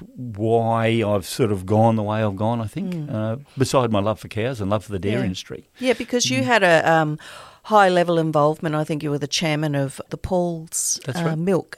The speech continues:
Speaker 2: And so you've been at a high leadership advocacy level of your industry and, uh, made a wonderful contribution in that way as well. But you understand from a grassroots level the importance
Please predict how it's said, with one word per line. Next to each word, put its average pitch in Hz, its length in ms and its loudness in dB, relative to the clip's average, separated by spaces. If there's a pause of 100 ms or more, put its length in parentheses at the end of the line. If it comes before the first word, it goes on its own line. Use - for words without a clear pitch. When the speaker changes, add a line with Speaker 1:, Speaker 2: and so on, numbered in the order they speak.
Speaker 2:
And 170 320 -6
so 185 220 0
you've 175 380 -2
been 208 240 2
at 175 120 2
a 156 100 2
high 170 540 4 (440)
leadership 180 720 2
advocacy 160 640 -2
level 139 520 -2
of 143 180 0
your 147 200 0
industry 160 840 -2 (480)
and, 156 520 2 (120)
uh, 147 340 2 (760)
made 180 400 2
a 165 60 2
wonderful 170 380 -2
contribution 160 760 -4 (120)
in 160 100 -4
that 151 220 -2
way 151 260 0
as 147 160 -4
well. 156 300 -2
But 151 240 -2 (400)
you 190 180 4
understand 202 580 2
from 165 160 -2
a 156 60 0
grassroots 175 640 4
level 156 280 0
the 151 160 -4
importance 160 760 0